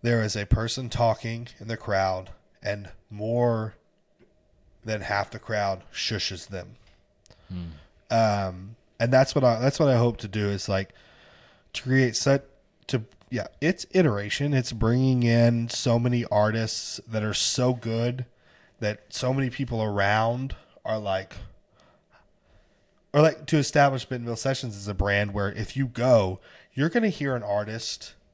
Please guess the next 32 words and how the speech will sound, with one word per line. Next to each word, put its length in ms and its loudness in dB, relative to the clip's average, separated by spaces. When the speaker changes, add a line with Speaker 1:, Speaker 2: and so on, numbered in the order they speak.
Speaker 1:
that 260 -4
you 160 2
wouldn't 300 -2
believe. 680 -12
And, 600 -4
um, 680 -6
to 100 -4
bring 340 0
that 320 0
type 240 0
of 80 -4
crowd 540 0
in, 260 -4
the, 120 -4
the 180 -8
type 300 -2
of 80 -4
crowd 260 2
who's 240 -4
coming 480 -2
in 460 -2
to 180 -6
hear 320 -4
music. 640 -10
And 100 4
I, 300 8
I, 380 4
I 80 4
use 580 0
the 120 -2
number 200 -2
sixty. 580 -6